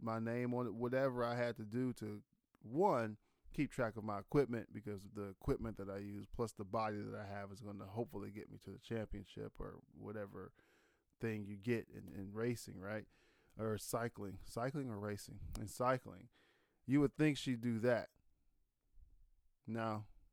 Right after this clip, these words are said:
she left that window open. So, I mean, who's to say? Her, her excuse was, uh, "It's not my bike." Uh, the dog eat your homework too. It's kind of a lame excuse, and I would think, uh, there'd be a,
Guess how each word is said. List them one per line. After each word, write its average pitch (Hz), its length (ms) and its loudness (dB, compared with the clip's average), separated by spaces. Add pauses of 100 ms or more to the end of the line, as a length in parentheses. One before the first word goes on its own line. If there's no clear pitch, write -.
(420)
she - 140 -8
left 117 220 0
that 104 160 -2
window 104 340 -2
open. 104 340 -4 (480)
So, 139 180 4
I 147 60 6
mean, 143 180 6
who's 147 260 2
to 135 80 -2
say? 120 360 4 (120)
Her, 117 400 0
her 127 220 2
excuse 117 440 -4
was, 107 360 -2
uh, 101 200 -4
"It's - 200 -8
not 110 220 -2
my 95 220 -8
bike." 98 260 -8 (340)
Uh, 107 560 -8
the 101 60 -8
dog 110 320 4
eat 110 180 -6
your 101 80 -4
homework 113 380 0
too. 123 300 -4 (580)
It's - 140 -16
kind 139 160 4
of 117 60 4
a 113 60 4
lame 110 340 2
excuse, 101 680 -6
and 110 100 -2
I 107 80 0
would 98 220 -2
think, 110 260 -2
uh, 98 240 -2
there'd 104 180 -4
be 104 120 -2
a, 101 60 -2